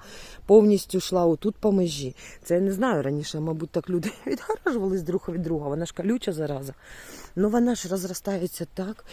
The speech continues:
і вона і в город лізе, і з нею нічого зробити не можна. То тут ми, по цій межі, що ми робили? Коли ще можна було палить бур'ян, ну, знаєте, що зараз в Україні заборонили палить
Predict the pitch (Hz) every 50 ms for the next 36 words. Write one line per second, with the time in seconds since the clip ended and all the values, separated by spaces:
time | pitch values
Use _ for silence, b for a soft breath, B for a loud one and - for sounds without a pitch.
0 | B B B B 156 165 170 180 185 208 214 208 208 190 180 170 190 185 208 220
1 | 208 - 190 190 208 226 233 202 180 165 139 131 135 - - 175 180 175 165 170
2 | 202 208 208 208 202 202 190 - - 202 180 190 185 190 175 185 196 - 196 185
3 | 175 180 180 190 220 214 196 175 151 - - B B B B B B B B B
4 | B B B B - - 190 190 208 214 202 196 - - - - - 220 277 -
5 | - 262 240 208 165 151 - - - - 180 170 - 226 233 226 196 185 175 151
6 | 170 202 254 302 302 - - 233 226 220 214 202 190 185 170 175 202 202 190 156
7 | 131 135 127 - - - - - - - - - - - - - - - - B
8 | B B B B B 175 180 202 208 - - 190 180 180 185 170 147 143 135 131
9 | 135 143 131 131 - - - 160 175 175 170 151 131 127 131 139 131 123 143 185
10 | 220 214 208 190 - - 233 240 190 - - - - 151 147 151 165 151 135 131
11 | - - - - - 135 - - 143 135 - - 139 131 - - 139 139 139 135
12 | 131 139 139 135 139 135 143 165 247 285 269 247 202 - 220 208 208 208 208 202
13 | -